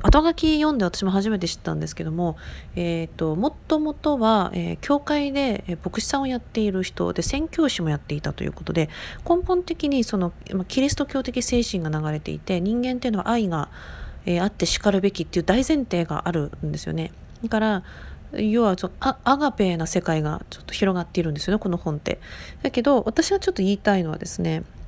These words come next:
あのー、第何言語か分かったとしても、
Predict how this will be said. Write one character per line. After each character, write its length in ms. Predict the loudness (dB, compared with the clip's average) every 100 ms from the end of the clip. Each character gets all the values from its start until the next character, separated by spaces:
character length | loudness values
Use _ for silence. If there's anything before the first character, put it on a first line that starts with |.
| -6
あ 140 | -4
の 600 | -2 -4 -4 -6 -8 -8 -12
ー、 40 | -14 -14 -14 -12 -14 -14 -16 -18 -20 -20 -20 -20 -14 -2
第 360 | 2 4 4 0
何 360 | 2 2 2
言 220 | 2 2
語 100 | 2
か 140 | 0 0
分 100 | -2
か 140 | -2 -4
っ 40 | -4 -2
た 120 | 0
と 120 | 0
し 80 | -2
て 100 | -2
も、 300 | 2 0